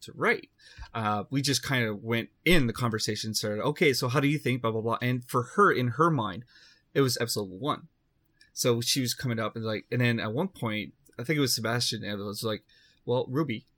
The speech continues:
you're, you're, that's all fine and dandy, but you're writing episode three." And she basically went,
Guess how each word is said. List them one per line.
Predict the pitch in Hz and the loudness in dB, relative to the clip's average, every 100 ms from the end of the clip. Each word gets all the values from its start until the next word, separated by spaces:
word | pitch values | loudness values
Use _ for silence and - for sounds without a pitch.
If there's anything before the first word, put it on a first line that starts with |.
| _ | _
you're, | - 120 127 147 147 - _ | -8 -2 0 2 0 -4 _
you're, | 135 123 95 73 | -6 -4 -4 -2
that's | 127 127 | 0 4
all | 170 | 4
fine | 165 170 160 | 4 2 2
and | 127 | 2
dandy, | 117 151 117 | 0 0 -2
but | 117 | -2
you're | 120 131 131 | 0 2 2
writing | 120 117 117 110 110 | 2 2 0 -4 -8
episode | 117 - 107 - | -8 -6 -6 -8
three." | - 127 104 101 - - | -4 -2 -2 -6 -16 -6
And | 120 123 | 0 2
she | 123 170 | 2 2
basically | 151 147 127 127 | 2 2 2 2
went, | 117 - | 0 -2